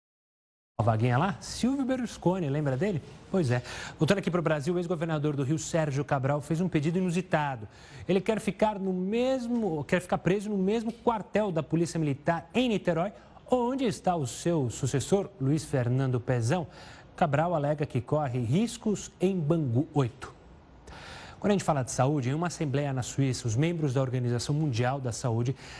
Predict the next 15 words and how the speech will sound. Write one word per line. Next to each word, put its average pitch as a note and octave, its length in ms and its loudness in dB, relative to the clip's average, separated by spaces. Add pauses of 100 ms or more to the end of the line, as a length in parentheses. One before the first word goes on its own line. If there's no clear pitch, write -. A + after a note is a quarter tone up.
(140)
decidiram F#3 460 2
incluir F#3 560 2
a D#3 140 -2
síndrome G#3+ 600 0
de D#3+ 120 0
burnout D3 840 0 (240)
na F#3 140 2
classificação G3+ 640 0
internacional E3+ 720 0
de C3 80 0
doenças C#3 480 0
da D3 180 0
O D3 100 -4
M C#3+ 160 0
S. A2 360 -4